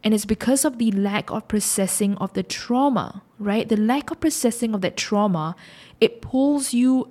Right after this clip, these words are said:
away from your present moment. And the mind is, you know, in this cycle of trying to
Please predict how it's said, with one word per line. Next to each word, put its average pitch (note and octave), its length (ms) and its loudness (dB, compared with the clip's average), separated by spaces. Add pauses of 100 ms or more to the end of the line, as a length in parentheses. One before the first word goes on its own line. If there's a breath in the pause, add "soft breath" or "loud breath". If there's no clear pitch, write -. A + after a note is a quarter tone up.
(100)
away A3+ 720 2
from G#3+ 580 0
your A3+ 100 0
present F#3+ 480 0
moment. E3 500 -2
And G3+ 140 0
the G3 80 0
mind G3+ 640 0
is, G3 300 -2 (280 loud breath)
you G#3 60 0
know, G3+ 120 4
in A3 180 -2
this A#3+ 160 2
cycle A3 680 0 (280 loud breath)
of G3+ 200 0
trying C4+ 540 -2
to G#3 320 2